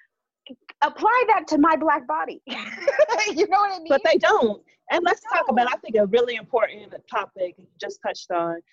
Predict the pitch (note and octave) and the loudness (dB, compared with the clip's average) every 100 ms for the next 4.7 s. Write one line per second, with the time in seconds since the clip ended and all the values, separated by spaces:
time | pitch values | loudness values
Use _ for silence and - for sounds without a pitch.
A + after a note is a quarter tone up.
0 | _ A3+ B3 - B3+ A#3+ C4 A#3+ G#3 D4 | _ -8 -2 -2 -2 -2 0 0 0 -4
1 | C4+ F#3 B3 B3 G3 - C4 F#3 D3 - | -4 -6 -4 -4 -4 -4 -4 -4 -6 -16
2 | - D#4+ G#3+ D#3 - C3 _ _ _ F3+ | -8 -6 -6 -8 -12 -20 _ _ _ -4
3 | G3+ C#4 D#4 _ _ _ _ _ - C4+ | -2 -2 -6 _ _ _ _ _ -8 -6
4 | C4+ C4 - _ _ B3 B3+ | -6 -6 -14 _ _ -4 -4